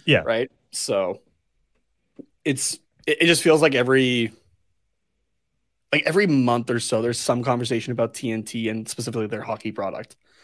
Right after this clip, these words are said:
Speaker 2: Like, not
Speaker 1: Yeah.
Speaker 2: just, like,
Speaker 1: E S P N,
Speaker 2: not, like,
Speaker 1: you mean,
Speaker 2: not,
Speaker 1: sorry.
Speaker 2: or, yeah, sorry, E S P N. Um, it just, like, it just feels like there's always something, I
Speaker 1: Yeah.
Speaker 2: guess.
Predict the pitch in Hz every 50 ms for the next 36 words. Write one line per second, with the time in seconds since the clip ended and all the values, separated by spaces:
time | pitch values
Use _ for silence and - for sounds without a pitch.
0 | - _ _ _ _ 160 175 180 180 180 180 165 156 170 156 - 147 135 - 190
1 | 170 156 - - - 135 160 - - 165 175 185 92 - 160 156 151 - - -
2 | 175 170 170 160 123 120 - - 123 110 113 127 117 110 - - 110 98 - -
3 | - - - - _ _ _ - 131 127 120 117 107 104 98 101 98 - _ _
4 | _ _ _ 139 139 160 143 - 147 147 143 131 143 135 - 139 123 120 120 113
5 | 117 110 107 - - - - - - 113 110 110 107 - - 110 104 98 - 101
6 | 92 92 - _ _ _ _ _ _ - 90 - 120 92 82 - -